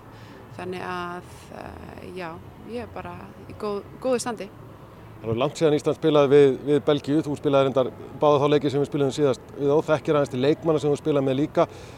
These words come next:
Speaker 2: Hvað er svona, hvað er styrkleiki þeirra?
Speaker 1: Eh, já, ég þekki eitthvað til leikmanna Tessu Woollard sem spilaði með og Shanice Cayman. Þetta eru, eh, leik-, topp leikmenn sem við þurfum að hafa varan á.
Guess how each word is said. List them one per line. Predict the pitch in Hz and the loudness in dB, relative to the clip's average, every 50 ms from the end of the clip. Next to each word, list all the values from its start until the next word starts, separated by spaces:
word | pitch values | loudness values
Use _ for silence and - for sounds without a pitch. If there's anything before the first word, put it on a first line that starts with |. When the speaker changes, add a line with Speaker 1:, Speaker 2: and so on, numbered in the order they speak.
| - - | -18 -4
Speaker 2:
Hvað | - 139 139 | 2 4 4
er | 139 | 4
svona, | 117 143 139 135 131 131 - - - - - - - - | 4 2 2 4 4 2 0 -4 -10 -20 -20 -20 -20 -10
hvað | - 156 151 | -6 -4 -4
er | 147 | -4
styrkleiki | - - 196 - - - 160 113 120 | -4 -4 -6 -6 -2 -2 -2 -2 -2
þeirra? | - 120 - - - - - - - - - - - - - - - - - - - - - - - - - - - - - - - - | -6 -6 -10 -10 -16 -20 -20 -20 -20 -20 -20 -20 -20 -20 -18 -18 -18 -18 -18 -18 -18 -18 -18 -18 -20 -20 -20 -20 -20 -20 -20 -20 -14 -10
Speaker 1:
Eh, | - 202 202 196 196 196 196 | -8 -6 -6 -4 -2 0 2
já, | 190 180 185 208 | 2 2 4 2
ég | 240 254 | 2 0
þekki | - - 320 - - 339 | 0 0 -2 -2 -2 -4
eitthvað | 320 294 320 302 - | -4 -2 -4 -2 0
til | 320 311 302 285 - - 240 254 247 226 226 | 0 0 0 0 -4 -6 -8 -8 -8 -6 -4
leikmanna | 269 294 285 285 - 220 208 208 214 214 208 - - - - | -4 -4 -4 -2 -2 -2 -2 0 0 -2 -2 -4 -8 -16 -10
Tessu | - 262 247 - - 262 | -8 -6 -6 -4 -4 -4
Woollard | 233 247 247 202 165 165 185 - | -4 -4 -4 -2 -4 -4 -4 -4
sem | 208 196 | -8 -10
spilaði | - - 196 185 180 175 175 | -8 -6 -6 -4 -4 -4 -4
með | 185 196 214 214 | -4 -4 -4 -4
og | 220 208 202 | -4 -4 -6
Shanice | 196 214 214 208 196 185 - | -4 -4 -4 -4 -4 -6 -6
Cayman. | - 214 208 196 170 165 175 180 | -4 -4 -4 -4 -6 -8 -10 -8
Þetta | 185 190 190 - 208 208 | -8 -8 -8 -8 -6 -4
eru, | 202 | -2
eh, | 202 196 190 190 196 - - - - - - - - - - - - - - - - - - - - - 196 208 | -2 -2 -2 -4 -4 -6 -10 -12 -12 -12 -12 -12 -12 -12 -12 -12 -12 -12 -12 -12 -12 -12 -14 -14 -14 -10 -6 -4
leik-, | 208 208 202 - - - - | -4 -4 -4 -6 -14 -18 -10
topp | - 240 226 - - 220 | -8 -8 -8 -6 -4 -6
leikmenn | 214 208 - 180 170 185 - - | -6 -4 -6 -10 -10 -12 -12 -12
sem | - - 190 | -12 -10 -10
við | 190 185 202 | -10 -8 -8
þurfum | 202 202 196 | -6 -6 -4
að | 196 | -4
hafa | 196 196 | -4 -4
varan | 202 196 190 180 175 | -4 -4 -4 -6 -8
á. | 170 | -10